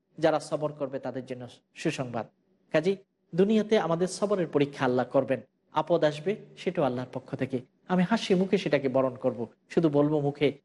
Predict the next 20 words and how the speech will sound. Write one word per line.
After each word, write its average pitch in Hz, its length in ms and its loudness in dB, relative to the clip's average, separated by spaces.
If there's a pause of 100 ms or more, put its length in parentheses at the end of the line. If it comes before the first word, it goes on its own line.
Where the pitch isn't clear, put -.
(280)
"ইন্না 131 360 -2
লিল্লাহি 120 600 -2
ওয়া 120 140 -2
ইন্না 123 260 -6
ইলাইহি 143 360 2
রাজিউন, 185 460 2 (260)
আমরা 233 220 2
আল্লাহর 240 260 0
এই 220 80 0
পক্ষ 175 280 -2
থেকে 165 220 0
এসেছি, 151 420 -4 (240)
আল্লাহরই 123 340 -4
কাছে - 300 -10
তো 165 100 2
আমাদেরকে 127 340 -2
ফিরে 123 240 0
যেতে 120 220 -4
হবে।" 117 260 -4 (360)
কাজেই 190 300 2